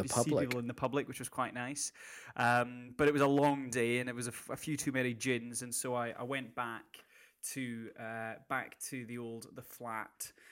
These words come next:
Speaker 2: and, uh, we sat watching it, um, <laughs> and it was, it's a whole experience when you're drunk watching, uh, watching Eurovision.
Speaker 1: It's the only w-, it's the only way to watch
Speaker 2: You,
Speaker 1: it in
Speaker 2: you,
Speaker 1: this
Speaker 2: you cheer
Speaker 1: country.
Speaker 2: on. It's a marvel. I mean, I, do you know, I found myself having to explain parts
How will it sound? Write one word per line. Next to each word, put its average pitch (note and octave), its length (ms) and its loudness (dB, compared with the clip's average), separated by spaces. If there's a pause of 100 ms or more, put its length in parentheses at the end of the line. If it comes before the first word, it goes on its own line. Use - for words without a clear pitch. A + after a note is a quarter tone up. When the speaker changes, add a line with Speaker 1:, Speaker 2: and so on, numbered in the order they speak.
(200)
Speaker 2:
and, A2+ 360 -6
uh, A2+ 460 0
we B2+ 60 -14
sat A#2+ 320 -4
watching B2 420 -6
it, A2+ 200 -8
um, A#2 420 -6 (280)
<laughs> A#3 200 0
and D#3 120 4
it D#3 60 4
was, E3+ 220 0 (220)
it's E3 180 2
a F3 120 6
whole F#3 200 4
experience C3 600 0
when B2+ 100 -2
you're A#2 100 -2
drunk A#2 300 -4
watching, A#2 480 -4
uh, A#2 220 -4
watching C3 360 -2
Eurovision. B2 220 2
Speaker 1:
It's G#3+ 100 6
the D4 80 8
only C4+ 160 10
w-, A3 160 8
it's G#3+ 100 6
the C4+ 80 8
only A#3+ 120 8
way F#3 120 12
to A3+ 260 6
watch C#3 280 8
Speaker 2:
You, - 80 6
Speaker 1:
it - 20 2
in - 60 2
Speaker 2:
you, B2 40 4
Speaker 1:
this C#3 180 8
Speaker 2:
you F3 140 4
cheer G3 240 2
Speaker 1:
country. - 20 -
Speaker 2:
on. G3 180 2 (300)
It's A3+ 260 -6
a A3 80 -4
marvel. A3 580 0
I F#3+ 60 -2
mean, A#3 420 2
I, F3+ 80 -4
do - 40 -8 (240)
you B3+ 120 0
know, A#3 60 2
I A3 60 4
found B3 500 0
myself G3+ 760 0
having E3 260 -2
to D#3+ 140 -2
explain D#3+ 880 0
parts - 580 -2